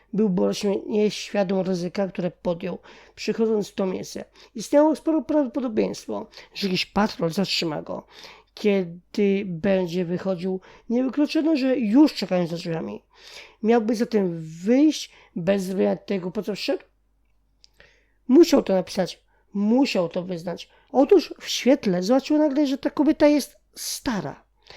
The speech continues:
Jej twarz pokrywała warstwa makijażu, tak gruba, że wydawało się, iż skruszy się jak tekturowa maska. Zobaczył siwe pasma w jej włosach. Jednak najokropniejsze było to,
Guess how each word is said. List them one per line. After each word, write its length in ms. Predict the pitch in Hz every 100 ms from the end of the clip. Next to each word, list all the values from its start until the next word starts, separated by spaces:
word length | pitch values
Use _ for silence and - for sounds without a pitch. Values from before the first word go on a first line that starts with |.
| - _
Jej 180 | 208 208
twarz 600 | - - 196 180 180 -
pokrywała 600 | - 214 - 196 190 190
warstwa 560 | 170 165 196 190 - 190
makijażu, 680 | 180 180 185 185 190 180 233 - - _
tak 260 | - 190 170
gruba, 540 | 196 185 247 202 180
że 260 | 175 214 208 - - _
wydawało 500 | 196 208 233 277 277
się, 160 | - -
iż 340 | 339 233 - -
skruszy 760 | - - - 214 247 285 - 185
się 120 | 190
jak 140 | 190
tekturowa 480 | - 185 - 202 190
maska. 460 | 185 170 - - - - - - -
Zobaczył 420 | 202 208 208 190
siwe 520 | - - 190 185 196 - _
pasma 500 | - 190 - 180 165 - - - -
w 240 | 196 165 175
jej 260 | 180 180
włosach. 600 | 165 175 202 190 - 170 - - - _
Jednak 380 | 220 196 226 233
najokropniejsze 1160 | 208 311 339 269 269 - 226 262 294 233 - 214
było 260 | 226 190
to, 460 | - 254 214 165